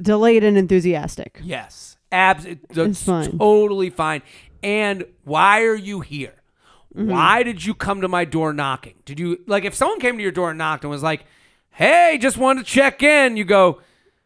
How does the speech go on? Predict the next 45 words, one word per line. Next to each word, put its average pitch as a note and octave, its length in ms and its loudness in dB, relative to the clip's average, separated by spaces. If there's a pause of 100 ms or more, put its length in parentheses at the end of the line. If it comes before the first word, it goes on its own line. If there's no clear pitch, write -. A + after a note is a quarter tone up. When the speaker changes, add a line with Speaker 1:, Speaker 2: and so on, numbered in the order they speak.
(380)
Speaker 2:
"Cool. A#3 600 4
I, F#3 140 2
I, A#3+ 240 2
I'm F#4+ 160 4
Speaker 1:
<laughs> - 0 -
Right. C#4 80 2
Speaker 2:
like, F#3+ 300 0
trying G#3 200 2
to G3+ 60 0
get G3+ 100 0
ready F#3+ 200 4
for E3 100 -6
my E3+ 140 2
d-, E3 80 -4
I E3+ 100 2
got F3+ 140 2
shit - 200 -2
to - 80 -6
do." D3 380 -2
Speaker 1:
Right. F#3+ 320 0
I F3+ 60 -2
don't F#3 160 2
have F3+ 120 -2
time F3+ 320 -4
Speaker 2:
I F3+ 80 4
don't F#3 80 2
Speaker 1:
to, F#3 80 2
Speaker 2:
have F3 100 4
Speaker 1:
like, E3 240 -12
formulate G3 560 0
an F#3 140 -10
impressive, F3+ 760 -6
but F3+ 160 -6
sarcastic F3+ 640 -6
yet F3+ 140 0
interesting E3+ 560 -2
response E3 520 -6
to F#3 80 -8
this D3+ 260 -8
Speaker 2:
E-, G3 40 -4
e-, - 20 -4
Speaker 1:
text. F#3+ 240 -6
Speaker 2:
exactly. E3+ 520 0
Like, F3+ 160 0
Speaker 1:
Right. F3 200 -10